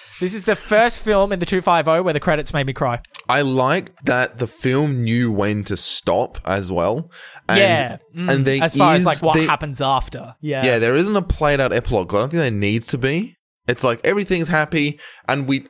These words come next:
Speaker 2: we don't need to know that the mum is okay, right? Because,
Speaker 1: Mm,
Speaker 2: like, I'm
Speaker 1: mm.
Speaker 2: past the point that she's, like, not actively dying,
Speaker 1: She's
Speaker 2: right? She's
Speaker 1: able
Speaker 2: like,
Speaker 1: to, yeah, leave
Speaker 2: she's
Speaker 1: the
Speaker 2: just got a
Speaker 1: hospital.
Speaker 2: cold.
Speaker 1: Yeah.
Speaker 2: You, you, you get that, and you're like,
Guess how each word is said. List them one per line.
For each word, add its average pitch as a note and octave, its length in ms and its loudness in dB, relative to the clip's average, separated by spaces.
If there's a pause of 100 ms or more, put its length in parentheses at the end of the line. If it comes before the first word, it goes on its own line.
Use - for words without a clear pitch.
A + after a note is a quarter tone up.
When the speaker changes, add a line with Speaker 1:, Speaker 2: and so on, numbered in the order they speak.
(140)
Speaker 2:
we C#3+ 140 2
don't E3 440 0
need D3 380 2
to D#3+ 100 2
know A2 640 2
that G2 280 -2
the G2+ 80 -2
mum G2 440 0
is F2 160 -2
okay, F2 500 -2
right? C#2 320 -2 (160)
Because, E3+ 440 0
Speaker 1:
Mm, - 20 -4
Speaker 2:
like, G#2+ 200 0
I'm B2+ 260 -2
Speaker 1:
mm. - 20 -4
Speaker 2:
past A2 260 0
the - 60 -16
point F#2+ 260 -2
that E2 120 -2
she's, E2+ 240 -4
like, E2+ 140 -2
not E2+ 160 -6
actively F2 420 -6
dying, F2 160 -4
Speaker 1:
She's - 180 -2
Speaker 2:
right? E3 200 0
She's D3+ 80 -6
Speaker 1:
able C#3+ 100 0
Speaker 2:
like, C3 100 -6
Speaker 1:
to, C#3 220 -4
yeah, C#3 220 -2
leave C#3 200 -2
Speaker 2:
she's A#2 80 0
Speaker 1:
the B2 60 2
Speaker 2:
just A#2 120 0
got - 120 2
a - 20 -2
Speaker 1:
hospital. D#2+ 300 -2
Speaker 2:
cold. - 40 -18
Speaker 1:
Yeah. A#2+ 300 -6
Speaker 2:
You, C3+ 80 0
you, B2 440 -2 (420)
you A#2 340 -2
get C3 220 0
that, C3+ 120 0
and B2 80 -4
you're A#2 100 0
like, G#2 200 -2